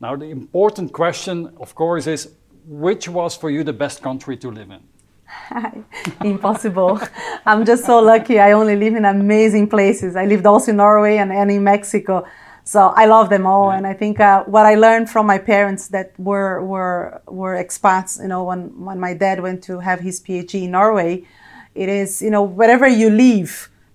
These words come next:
Speaker 2: try to live in that place. So I love
Speaker 1: Mm-hmm.
Speaker 2: Italian food, but not necessarily I go after Italian food when I am in Mexico,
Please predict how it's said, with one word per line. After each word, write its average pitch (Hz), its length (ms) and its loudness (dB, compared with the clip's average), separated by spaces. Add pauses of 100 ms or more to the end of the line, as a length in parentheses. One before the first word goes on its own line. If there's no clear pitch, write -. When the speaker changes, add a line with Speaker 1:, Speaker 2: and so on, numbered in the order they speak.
Speaker 2:
try 233 200 4
to 214 380 -2
live 214 640 0
in 190 180 -6
that 196 300 4
place. 185 380 -4
So 190 460 0
I 202 120 2
love 208 320 4
Speaker 1:
Mm-hmm. - 240 -8
Speaker 2:
Italian 220 400 2
food, 226 480 4
but 214 180 2
not 220 240 4
necessarily 214 560 0
I 208 40 -2
go 208 200 2
after 214 260 2
Italian 208 380 2
food 208 260 -4
when 208 140 4
I 208 100 4
am 208 140 2
in 208 80 0
Mexico, 226 500 0